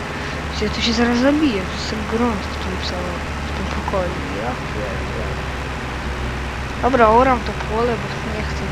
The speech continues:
nie będę tego i tak zbierał. U, bajak oram, u, bajak oram. Przecież ja, ja, ja, to, ja to zboże, no to szybciej niż kombajn. O, sobie dooram. Dooram sobie tak.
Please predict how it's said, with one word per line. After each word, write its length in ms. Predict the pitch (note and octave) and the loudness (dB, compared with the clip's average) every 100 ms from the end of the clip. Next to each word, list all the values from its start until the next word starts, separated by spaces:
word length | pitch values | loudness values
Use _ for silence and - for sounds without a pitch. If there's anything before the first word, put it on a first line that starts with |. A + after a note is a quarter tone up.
| F#3+ G3+ | -2 -2
nie 60 | |
będę 180 | G#3 F#3+ - | -2 -2 -4
tego 140 | - F3+ | -4 -4
i 40 | F3+ | -4
tak 100 | F#3 F#3+ | -4 -4
zbierał. 340 | - F3+ F3 F3 - - - - - G#3+ | -4 -4 -4 -4 -4 -4 -4 -4 -2 -2
U, 320 | A3 A3 G#3 | 0 0 2
bajak 220 | G#3 B3+ C#4 | 2 2 0
oram, 140 | F#3 F3 | -2 -2
u, 460 | E3 - G#3 - | -2 0 0 0
bajak 180 | G3+ F#3+ F#3 | 0 0 0
oram. 180 | E3+ F3 - - - - - - - - - - - - - - - - - - - - - - - - - | -2 -2 -4 -4 -4 -4 -2 -2 -2 -2 -4 -4 -4 -4 -4 -4 -2 -2 -2 -4 -4 -4 -4 -6 -6 -6 -4
Przecież 220 | A#3+ A3+ | 0 4
ja, 60 | A#3+ | 6
ja, 180 | A#3 | 6
ja, 360 | A#3 A3+ B3 A#3+ | 4 2 2 0
to, 280 | - A#3 A3+ | 2 2 4
ja 100 | A3+ | 2
to 100 | A#3 | 2
zboże, 420 | A#3 A#3 A#3 A3 A3+ | 2 2 2 2 0
no 280 | G#3+ G#3+ A3+ | -2 -2 0
to 60 | |
szybciej 380 | - A#3+ - C4 | 0 0 0 0
niż 180 | A#3+ A3+ | -2 -2
kombajn. 460 | - B3+ - A#3+ - - - - - - - - - - - - - - | 0 0 0 -2 -2 -2 -2 -2 -4 -4 -4 -2 -2 -2 -2 -2 -2 -2
O, 40 | - - - - | -2 -2 -4 -4
sobie 180 | - G3 F#3+ | -4 -4 0
dooram. 540 | G3 G3+ A#3 B3+ C4+ C#4 - - - - - - | 2 2 4 4 2 0 -4 -4 -4 -4 -4 -4
Dooram 300 | F#3+ F#3 - | -4 -4 -4
sobie 160 | F#3+ | -4
tak. 140 | - | -4